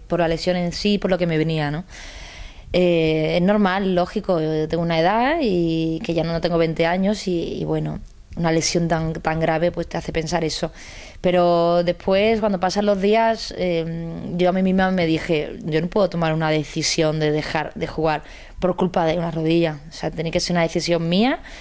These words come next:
pues porque me apetezca dejarlo y porque, bueno, eh, lo he conseguido todo, ¿no? Ya en el baloncesto femenino, eh, he conseguido todos los títulos aquí en Salamanca, donde me siento en casa y, y con la selección también. Por lo tanto, bueno, no tengo un reto que, "Madre mía, me queda la copa de no sé qué".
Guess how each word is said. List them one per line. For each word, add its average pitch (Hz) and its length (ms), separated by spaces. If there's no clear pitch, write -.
pues 170 140
porque 160 420
me 156 60
apetezca 208 580
dejarlo 240 500
y 294 80
porque, 165 480
bueno, 156 380
eh, - 560
lo 180 80
he - 20
conseguido 185 480
todo, 202 300
¿no? 226 220
Ya 208 200
en 196 60
el 190 60
baloncesto 185 440
femenino, 202 560
eh, 185 440
he 196 100
conseguido 185 320
todos 196 180
los 190 140
títulos 190 340
aquí 180 160
en 175 80
Salamanca, 180 600
donde 175 140
me 170 80
siento 175 260
en 175 120
casa 233 500
y, 170 500
y 160 100
con 160 120
la 156 80
selección 170 420
también. 165 340
Por 233 80
lo 180 100
tanto, 160 360
bueno, 185 200
no 180 80
tengo 185 180
un 185 160
reto 175 320
que, 165 240
"Madre 170 280
mía, 180 180
me 165 80
queda 170 240
la 170 100
copa 185 400
de 175 160
no 175 80
sé 175 160
qué". 185 300